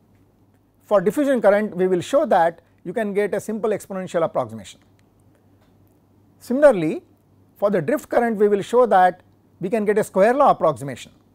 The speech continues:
and that is shown by this particular dashed red line. And in fact, this point here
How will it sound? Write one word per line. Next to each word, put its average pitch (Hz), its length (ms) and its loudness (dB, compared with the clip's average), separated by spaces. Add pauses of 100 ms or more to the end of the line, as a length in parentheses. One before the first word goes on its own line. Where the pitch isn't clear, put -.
(220)
and 185 240 -2
that 196 160 2
is 214 100 0
shown 214 300 -4
by 190 160 4
this 214 360 0 (280)
particular 185 540 2 (520)
dashed 175 360 2
red 156 220 -2
line. 123 240 -6 (1800)
And 190 140 0
in 269 120 -2
fact, 220 420 4 (1000)
this 240 240 -4
point 220 380 0
here 196 340 4